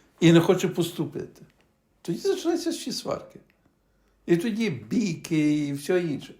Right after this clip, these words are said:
Все з того. Але то тому, що ми хочемо бути богами. Ми з себе хочемо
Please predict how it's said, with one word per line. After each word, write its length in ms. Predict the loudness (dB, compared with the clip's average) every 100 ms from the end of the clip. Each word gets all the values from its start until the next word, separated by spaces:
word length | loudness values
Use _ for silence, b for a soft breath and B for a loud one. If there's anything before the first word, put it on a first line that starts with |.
| -20
Все 280 | -6 -4 -4
з 60 |
того. 220 | -8 -12 -14 _ _ _ _ _ _ _ _ _ _ _ _ _ _
Але 220 | 0 2
то 160 | 2 0
тому, 300 | -2 -4 -4
що 280 | -6 -8 -8 -8
ми 260 | -2 0 0
хочемо 500 | -2 -6 -6 -10 -10
бути 320 | -10 -12 -12
богами. 480 | -14 -12 -14 -14 -20 _ _ _ _ _ _ _ _
Ми 180 | 0 0
з 120 | 0
себе 320 | 2 2 2 -2
хочемо 600 | -4 -8 -8 -8 -8